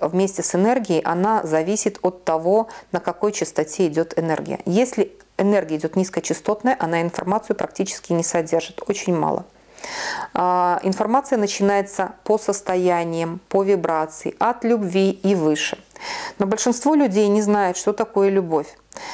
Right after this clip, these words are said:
Поэтому у нас в обществе перекос. Люди думают, что любовь — это контроль, это забота, это пожрать, это трусы постирать, это жопу подтереть.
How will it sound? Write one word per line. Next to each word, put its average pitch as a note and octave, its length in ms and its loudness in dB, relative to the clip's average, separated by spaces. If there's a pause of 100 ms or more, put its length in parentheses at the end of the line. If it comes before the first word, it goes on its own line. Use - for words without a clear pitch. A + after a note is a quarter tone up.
(220)
Поэтому F#3 960 0
у - 40 0
нас A3 280 2
в G#3+ 40 2
обществе E3+ 760 0
перекос. F#3+ 600 0
Люди G3 260 2
думают, F3+ 360 0
что - 160 -2
любовь — E3+ 360 2
это D#3+ 180 0
контроль, F#3+ 520 0
это D#3+ 180 -2
забота, D#3 560 0
это E3+ 220 0
пожрать, E3+ 640 -2
это - 180 -4
трусы - 360 -4
постирать, F3+ 580 -2
это D#3 180 0
жопу D#3+ 240 -2
подтереть. D3+ 540 -2